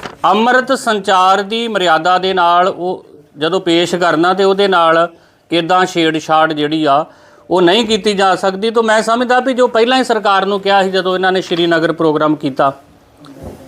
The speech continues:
ਵੀ ਤੁਸੀਂ ਆਪਣੇ ਆਹ ਕੰਮ ਕਰੋ, ਦੂਜੇ ਕੰਮ ਪੰਥ ਕਰੂਗਾ, ਪਰ ਇਹ ਪਿੱਛੇ ਨਹੀਂ ਹਟੇ ਤੇ ਵਾਰ-ਵਾਰ ਗਲਤੀਆਂ ਕਰ ਰਹੇ ਆ। ਪਰ ਇਹਨਾਂ ਨੂੰ ਕੋਈ ਸਿਆਣੇ ਗੁਰਸਿੱਖ ਬੰਦਿਆਂ ਦੀ ਸਲਾਹ ਲੈ ਲੈਣੀ ਚਾਹੀਦੀ ਆ, ਜਾਂ ਅਕਾਲ ਤਖਤ ਸਾਹਿਬ ਤੋਂ ਲੈ ਲੈਣ,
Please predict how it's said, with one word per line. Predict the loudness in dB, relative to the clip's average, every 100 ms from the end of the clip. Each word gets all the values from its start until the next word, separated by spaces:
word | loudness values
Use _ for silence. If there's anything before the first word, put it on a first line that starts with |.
| -6 -2
ਵੀ |
ਤੁਸੀਂ | 0 2 4 2
ਆਪਣੇ | 2 0
ਆਹ | 2 2
ਕੰਮ | 2 0 -2
ਕਰੋ, | -4 -4 -6 -12 -12
ਦੂਜੇ | -8 -2 0
ਕੰਮ | 0 0
ਪੰਥ | 2 0 0
ਕਰੂਗਾ, | -2 -2 -2 -6 -8 _ _ _ -4
ਪਰ | 0 2
ਇਹ | 0
ਪਿੱਛੇ | -2 0 0
ਨਹੀਂ | 2
ਹਟੇ | 2 2
ਤੇ | 2 2
ਵਾਰ-ਵਾਰ | 2 2 2 2 0
ਗਲਤੀਆਂ | 0 -2 -2 -4 0
ਕਰ | 0 0
ਰਹੇ | 0
ਆ। | 0
ਪਰ | 0 2 2 -2 -8 -20 -20 -20 _ -20 -6 0
ਇਹਨਾਂ | 2 2 2
ਨੂੰ | 0 -2
ਕੋਈ | 0 0 0
ਸਿਆਣੇ | 0 2 2 0
ਗੁਰਸਿੱਖ | 0 -2 0 -2 -2
ਬੰਦਿਆਂ | -2 0 0 0
ਦੀ | -2
ਸਲਾਹ | -4 0 2 2 2
ਲੈ | 2 2
ਲੈਣੀ | 2 0 -2
ਚਾਹੀਦੀ | -2 -2 -4 -6
ਆ, | -2
ਜਾਂ | -2 0
ਅਕਾਲ | 0 0
ਤਖਤ | 0 0
ਸਾਹਿਬ | 0 0 0
ਤੋਂ | 2
ਲੈ | 2
ਲੈਣ, | 2